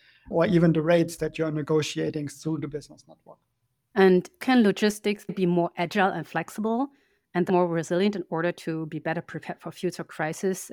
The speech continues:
Speaker 2: by pulling out those datas and then working with this?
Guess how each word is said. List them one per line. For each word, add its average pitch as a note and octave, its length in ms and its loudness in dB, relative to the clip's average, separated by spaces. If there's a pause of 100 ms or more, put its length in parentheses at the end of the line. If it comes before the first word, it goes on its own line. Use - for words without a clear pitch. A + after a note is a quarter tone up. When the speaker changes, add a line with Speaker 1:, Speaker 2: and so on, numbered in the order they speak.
Speaker 2:
by E3+ 320 2 (120)
pulling G3 340 6
out F3 240 -2
those F3+ 240 0
datas F3+ 580 -2 (240)
and E3 300 0
then D#3+ 220 -4
working G#3 360 2
with B3 160 0
this? D4 300 -2